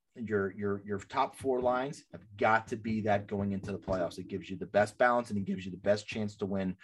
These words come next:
with that fourth line really being that kind of shut down, pain in the ass type of line that you've seen so often in playoffs past. Do I think the Rangers are going past the second round?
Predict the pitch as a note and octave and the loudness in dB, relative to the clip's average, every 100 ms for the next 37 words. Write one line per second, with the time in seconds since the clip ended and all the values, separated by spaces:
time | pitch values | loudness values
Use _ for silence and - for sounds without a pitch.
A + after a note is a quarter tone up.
0 | - F#2+ - F#2 - - A#2+ A#2 A#2 A2+ | -12 -4 2 2 2 -4 -4 -2 0 2
1 | G#2+ F#2+ A2 G#2+ G#2 F#2 G#2+ G#2 G#2 G2 | 2 0 -2 -2 -2 -4 -2 0 2 2
2 | F#2+ F#2 F2+ - _ _ _ G2 A#2+ G#2 | 4 4 2 -4 _ _ _ -6 -2 -2
3 | - - A#2 - G#2+ G#2+ G#2 G2 A2 G#2+ | -2 2 0 2 0 2 0 -2 -4 -2
4 | G2+ G2+ G2 G2 F#2 G2 F#2 F#2+ F#2+ F#2 | 0 2 2 0 -4 -4 -4 -2 -2 -4
5 | - - - F#2+ - F#2+ - A2 G#2 G2+ | -8 -12 -4 -4 -4 -8 -6 -2 0 0
6 | A#2+ A2 G#2+ G#2 G#2+ G2 G2 - F#2+ F2 | 0 4 4 4 0 -2 -2 -2 -2 -2
7 | - F2+ D2+ - _ _ _ _ _ _ | -4 -6 -6 -10 _ _ _ _ _ _
8 | _ - - C#3 D#3 F3 E3+ D3+ E3+ E3 | _ -16 0 4 6 4 2 2 2 0
9 | D#3 D3 D3 E3 D3 - - C#3+ C3 C3 | 0 2 2 4 2 2 0 2 2 2
10 | C#3+ | 2